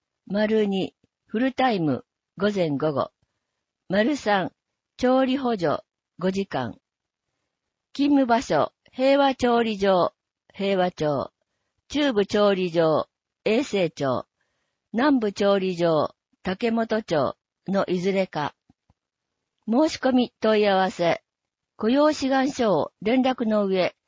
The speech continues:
直接学校給食協会管理課。電話三二二一一ゼロ。ファックス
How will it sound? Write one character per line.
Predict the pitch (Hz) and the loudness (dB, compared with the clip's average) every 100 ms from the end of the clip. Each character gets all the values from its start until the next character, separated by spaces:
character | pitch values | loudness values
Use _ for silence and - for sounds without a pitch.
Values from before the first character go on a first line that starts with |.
| _ _ - | _ _ -8
直 | 202 277 | -8 -4
接 | 262 240 214 - - | -6 -4 -4 -4 -4
学 | 202 202 | -6 -4
校 | - 277 | 0 0
給 | 254 269 | 0 -4
食 | 269 254 254 | -2 -6 -4
協 | 233 208 | 0 -2
会 | 196 151 151 | 0 -2 -2
管 | 180 170 | -4 -4
理 | 160 | -6
課。 | 160 147 135 - _ _ _ _ _ - | -6 -4 -4 -6 _ _ _ _ _ -8
電 | 185 208 | -4 -2
話 | 196 190 - _ | 0 0 0 _
三 | - 226 226 220 | -2 0 0 -2
二 | 196 156 - _ | -2 -4 -6 _
二 | 214 285 285 | 0 2 2
一 | 285 - 147 | 0 -4 -4
一 | 175 165 | -6 -6
ゼ | 170 | -2
ロ。 | 139 98 _ _ _ _ | -2 -4 _ _ _ _
フ | 220 | -6
ァ | 254 | -6
ッ | - | -6
ク | 165 | -12
ス | 185 143 120 | -6 -6 -6